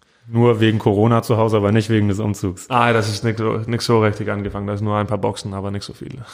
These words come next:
Speaker 2: bis jetzt.
Speaker 1: Ähm, ist das ein ganz guter Zeitvertreib, so einen Umzug zu planen? Oder wie hast du dir jetzt in den letzten Wochen ohne Handball die, die Zeit vertrieben? Was hast du gemacht?
Speaker 2: Also vor allem habe ich trainiert,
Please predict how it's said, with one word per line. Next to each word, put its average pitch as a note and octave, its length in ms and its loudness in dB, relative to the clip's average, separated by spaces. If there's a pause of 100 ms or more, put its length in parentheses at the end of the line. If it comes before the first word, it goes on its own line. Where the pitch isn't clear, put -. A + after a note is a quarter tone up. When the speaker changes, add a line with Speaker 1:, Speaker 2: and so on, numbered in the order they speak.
(140)
Speaker 2:
bis - 180 -16
jetzt. - 280 -20 (800)
Speaker 1:
Ähm, G#2+ 560 0
ist C#3 160 -2
das C#3+ 140 2
ein C3+ 60 6
ganz C3 240 2
guter C3 480 2
Zeitvertreib, C#3+ 640 -2
so C3+ 80 -2
einen B2 80 -2
Umzug C#3+ 340 -6
zu - 120 -10
planen? C#3+ 340 0
Oder B2 180 2
wie A#2+ 100 4
hast A#2+ 180 0
du B2+ 80 2
dir A#2+ 120 4
jetzt G#2 220 0
in A2 60 0
den G#2 100 0
letzten A2 380 -2
Wochen A2 260 0
ohne G#2+ 300 0
Handball G#2 540 0 (640)
die, G2+ 200 -2
die G2 140 -2
Zeit A2 260 0
vertrieben? G#2+ 400 0
Was G2 120 0
hast G#2 160 -2
du G#2+ 40 -2
gemacht? G2+ 420 0 (120)
Speaker 2:
Also A2 160 -6
vor G#2 100 2
allem B2 160 4
habe A#2 140 4
ich G#2+ 80 0
trainiert, B2 420 0